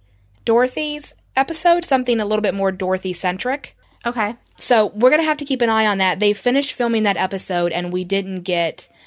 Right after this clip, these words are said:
Speaker 1: a clear answer as to who was involved in the relationship.
Speaker 2: Of course we didn't, 'cause that would just be,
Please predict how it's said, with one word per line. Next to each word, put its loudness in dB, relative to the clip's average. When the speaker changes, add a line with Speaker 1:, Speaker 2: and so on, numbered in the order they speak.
Speaker 1:
a 0
clear -2
answer -2
as -6
to -6
who 0
was -2
involved -2
in -6
the -10
relationship. -8
Speaker 2:
Of -2
course -2
we -4
didn't, -6
'cause -8
that -2
would -2
just -8
be, -4